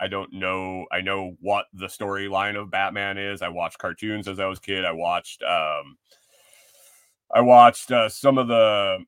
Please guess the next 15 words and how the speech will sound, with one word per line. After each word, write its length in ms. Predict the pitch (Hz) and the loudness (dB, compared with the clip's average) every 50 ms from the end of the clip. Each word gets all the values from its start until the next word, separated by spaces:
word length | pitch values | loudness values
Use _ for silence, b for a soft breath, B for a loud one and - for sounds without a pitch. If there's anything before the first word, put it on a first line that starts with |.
| _ | _
Cornelius 680 | - - 131 127 131 135 139 143 151 147 143 135 - 117 | -4 -2 -2 0 0 -2 -2 -2 -2 -4 -4 -6 -8 -10
Wallace. 800 | 110 104 107 110 110 110 107 107 101 92 - - - - - 101 | -6 0 2 2 4 4 2 0 -2 -6 -10 -14 -20 -20 -20 -16
Yes, 640 | 92 104 107 107 101 98 92 - - - - - - - - - - | -8 -4 -2 0 0 -2 -2 -6 -14 -18 -18 -20 -20 -20 -20 -16 -10
yes, 400 | 92 95 95 90 85 - - - | -6 -4 -2 -2 -2 -6 -10 -6
that 240 | 95 95 92 95 98 | -4 -2 -2 -2 -2
is 280 | 98 95 95 92 90 - | -4 -8 -10 -12 -16 -12
the, 400 | 92 92 90 87 85 82 80 80 - - | -8 -6 -4 -4 -4 -4 -6 -8 -10 -14
the 80 | 85 85 | -14 -6
guy 200 | 87 87 87 85 | -4 -4 -4 -4
with 120 | 85 80 | -8 -10
the 160 | _ _ - | _ _ -16
pickaxe 400 | 87 82 80 82 78 78 - - | -14 -10 -8 -8 -8 -8 -10 -14
and 100 | 82 78 | -20 -20
the 40 | 76 76 | -20 -16
gun 420 | 71 80 78 78 76 71 76 85 | -14 -12 -12 -12 -14 -16 -20 -20